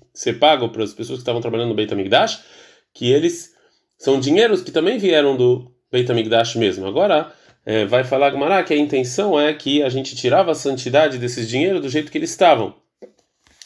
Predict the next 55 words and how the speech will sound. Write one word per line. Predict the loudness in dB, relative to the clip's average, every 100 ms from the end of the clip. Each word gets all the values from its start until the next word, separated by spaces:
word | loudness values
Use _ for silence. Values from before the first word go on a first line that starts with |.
| -10
Então | -4
a | 2
Gemara | 2 4
pergunta, | 4 2 2
"Velonim | 0 2 0 0
tzaek | 2 2 2
desh | -2 -4
mitchalel | -4 0 0 2
alekdesh?" | 2 0 0 -2 -2
Ou | 0
seja, | 2 2 -2 -6 -20 -20 _
e | -4
você | -4 0 -2
tá | 2 2 2 -10 _
tirando | -2 -2
a |
santidade | 0 -2 0 2
de | 2
algo | -2 0
santo | -2 -2
por | -2
outra | -2 0
coisa | 0 2 0
santa? | -2 0 2 2 2 2 0 -10 -20 _
Então, | -6 -4
agora, | -2 0 0
o | 0 0
Mará | 2 2
fala, | 2 2
"Keitza | 0 0 0
da, | 0 0 -4 -12 -4
Keitza | -2 -2
do | 0
Ose", | 0 -2
como | -2 0
é |
que | 0
eles | -2
faziam? | 0 0 0 0
Amar | 2 0
Rabi | 0
Shimon | 0 2 2
bar | 2
Bisna, | 2 0 0
fala | -2
Rabi | -2
Shimon | -2 0
bar | 0
Bisna | 0 -4 -6
o |
seguinte, | -6 -6 -4 -2
"Mevi | 0 2
Maot", | 4 4 2
eles | -2 -4
traziam, | -2 0 0 0